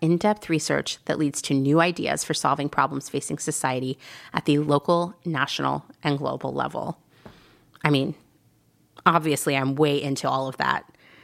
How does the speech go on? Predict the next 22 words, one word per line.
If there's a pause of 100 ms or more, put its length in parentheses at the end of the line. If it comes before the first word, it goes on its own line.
So (140)
I'm
a
regular
reader
of
their
blog,
and
it, (320)
it
frequently
touches
on
sort
of
that
intersection
between (1000)
economic
issues (640)
and